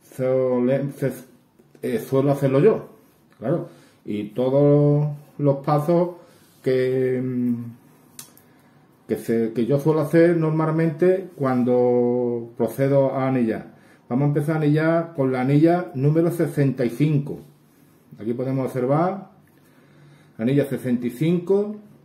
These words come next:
sesenta y seis, sesenta y siete, sesenta y ocho y sesenta y nueve y setenta. Serán los seis pis-,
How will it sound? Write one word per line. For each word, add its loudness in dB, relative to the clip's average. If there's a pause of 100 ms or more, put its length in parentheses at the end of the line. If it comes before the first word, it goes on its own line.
(580)
sesenta -4
y -2
seis, 2
sesenta -2
y -2
siete, 0 (540)
sesenta -4
y 0
ocho 2
y 2
sesenta -2
y 2
nueve 2 (260)
y -4
setenta. -2 (340)
Serán 0
los 0
seis 4 (320)
pis-, -2